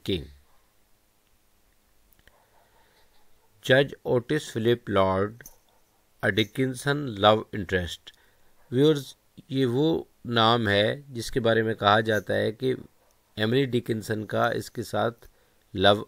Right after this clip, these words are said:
अफेयर था, गो कि इनसे एमिली डिकिंसन की शादी नहीं हो सकी। और नाम भी आते हैं, लेकिन इनका नाम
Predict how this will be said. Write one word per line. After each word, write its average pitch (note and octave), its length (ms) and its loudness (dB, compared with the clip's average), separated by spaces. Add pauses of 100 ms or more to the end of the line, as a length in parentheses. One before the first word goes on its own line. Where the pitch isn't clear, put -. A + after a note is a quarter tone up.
(100)
अफेयर G2 380 -2
था, D#2+ 340 -12 (1900)
गो B2+ 200 4
कि C3 160 0
इनसे A#2 340 0 (460)
एमिली A#2 280 2
डिकिंसन G#2 440 -2
की B2+ 120 -6
शादी A2 480 -2 (180)
नहीं G#2+ 240 -2
हो E2 160 -6
सकी। D2+ 400 -14 (340)
और D3 240 6
नाम D3+ 240 0
भी C#3+ 120 0
आते C3+ 300 0
हैं, C#3+ 140 -2
लेकिन C3+ 260 -4
इनका A#2+ 240 -2
नाम A#2+ 320 -2